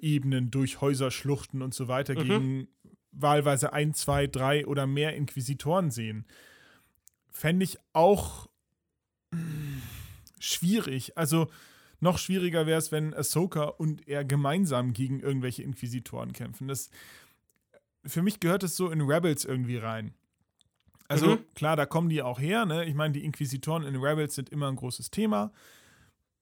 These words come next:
Speaker 1: Die sind da, ähm, sehr, eigentlich n-, neben Thrawn und vor allem in den ersten Staffeln die Hauptantagonisten.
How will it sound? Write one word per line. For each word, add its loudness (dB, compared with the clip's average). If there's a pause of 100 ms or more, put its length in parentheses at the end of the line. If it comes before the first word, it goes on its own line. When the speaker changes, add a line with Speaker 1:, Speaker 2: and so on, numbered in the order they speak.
(140)
Speaker 1:
Die -2
sind -2
da, -2
ähm, -4
sehr, 0 (680)
eigentlich 0
n-, 0 (320)
neben 2
Thrawn 2
und -4
vor -6
allem -2
in -6
den -12
ersten -2
Staffeln -2 (180)
die -4
Hauptantagonisten. -2